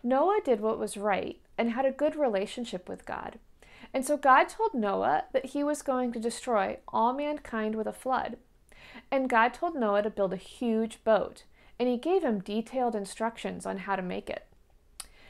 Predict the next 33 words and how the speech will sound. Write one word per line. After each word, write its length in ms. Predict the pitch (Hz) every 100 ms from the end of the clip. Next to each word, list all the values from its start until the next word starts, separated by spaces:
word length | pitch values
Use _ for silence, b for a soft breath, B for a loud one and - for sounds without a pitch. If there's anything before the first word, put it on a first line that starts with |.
| B _
God 240 | 330 359 392
also 360 | - 196 - 262
told 300 | 269 277 277
him 240 | 294 285 285
to 120 | 240
gather 340 | 220 202 190
food 280 | 190 202 208
for 160 | 269 277
his 220 | 330 -
family 600 | 226 196 185 196 226 247 -
and 160 | 226
for 180 | 220 - -
all 220 | 220 269
the 140 | 311
animals 500 | 226 240 233 180 180
that 180 | - -
God 220 | 208 214
was 160 | 220 220
going 300 | 208 202 196
to 80 | 202
bring 300 | 190 196 208
with 140 | 190
them. 300 | - - 220 - _ b b b b -
And 120 | 254
so 160 | 285 269
Noah 280 | 262 302
did 240 | 339 247 - -
everything 540 | 214 247 277 269 233
that 140 | 226
God 220 | 220 202 196
told 280 | - 190
him 140 | 180 180
to. 320 | - - 214